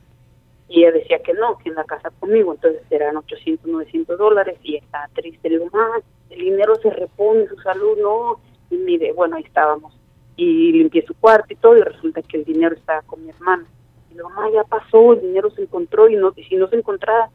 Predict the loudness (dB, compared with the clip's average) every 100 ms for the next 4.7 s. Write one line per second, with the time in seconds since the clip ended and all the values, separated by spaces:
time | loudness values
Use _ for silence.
0 | _ _ _ -10 -6 -4 0 0 0 -2
1 | -4 -6 -10 _ _ _ _ _ _ -6
2 | -4 -2 -2 -4 -4 -6 -6 -6 -8 -12
3 | -12 -18 _ _ _ -2 0 0 2 2
4 | 4 2 2 -4 0 -2